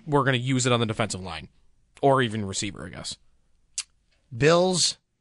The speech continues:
Speaker 2: meetings going on, formal meetings, testing for the prospects happening at the Combine in Indianapolis. A lot of decisions to be made, I'm sure, in the next couple of weeks, and maybe even very shortly over the weekend here, we could even start to hear about restructures, extensions, different things like that. Here on the Northtown Automotive Extra Point Show, coming up,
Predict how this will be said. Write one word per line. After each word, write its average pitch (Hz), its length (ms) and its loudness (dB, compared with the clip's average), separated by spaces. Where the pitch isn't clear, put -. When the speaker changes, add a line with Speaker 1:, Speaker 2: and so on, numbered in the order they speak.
Speaker 2:
meetings 170 580 4
going 160 280 2
on, 160 260 4
formal 151 300 0
meetings, 151 360 0
testing 156 480 2
for 156 80 -4
the 151 80 0
prospects 151 600 2
happening 151 340 2
at 151 140 0
the 143 200 2
Combine 156 420 6
in 151 80 2
Indianapolis. 147 560 0
A 117 60 -4
lot 127 220 0
of 135 60 -4
decisions 135 340 -2
to 127 60 -6
be 127 80 0
made, 139 220 4
I'm 139 80 2
sure, 147 180 0
in 143 60 0
the 139 60 0
next 131 160 -2
couple 123 220 -6
of 120 40 -2
weeks, 135 300 -2
and 101 120 -4
maybe 123 200 -2
even 120 280 0
very 127 140 -2
shortly 165 360 2
over 120 80 -4
the 104 80 0
weekend 135 380 2
here, 113 160 -2
we 110 80 -4
could 117 120 -6
even 117 140 -2
start 123 240 -2
to 107 60 -8
hear 123 160 -4
about 113 300 0
restructures, 127 680 -2
extensions, 117 800 0
different 113 240 -6
things 107 180 -4
like 101 160 -6
that. 95 220 -8
Here 143 220 0
on 131 120 0
the 127 60 -2
Northtown 147 420 4
Automotive 143 360 4
Extra - 200 -2
Point 151 200 0
Show, 165 120 2
coming 175 280 4
up, 180 240 8